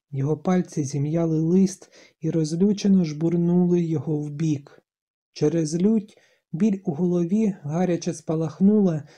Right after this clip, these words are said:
він притис до неї обидві руки, зі стогоном заплющивши очі. Потім звів погляд. Повільно зісковзнув з табурета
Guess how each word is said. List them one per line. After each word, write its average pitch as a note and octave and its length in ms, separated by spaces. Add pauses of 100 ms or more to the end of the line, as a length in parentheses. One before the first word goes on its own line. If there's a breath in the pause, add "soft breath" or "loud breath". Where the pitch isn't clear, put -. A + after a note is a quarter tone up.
(180 soft breath)
він D#3 200
притис E3+ 480
до D#3+ 140
неї E3+ 280
обидві D#3+ 500
руки, F#3+ 520 (260 loud breath)
зі C#3+ 200
стогоном F#3 640
заплющивши D#3 920
очі. C#3 500 (720)
Потім G3 560 (180)
звів D3 440
погляд. A#2+ 580 (640)
Повільно G#3 520
зісковзнув E3+ 760
з - 60
табурета D#3+ 760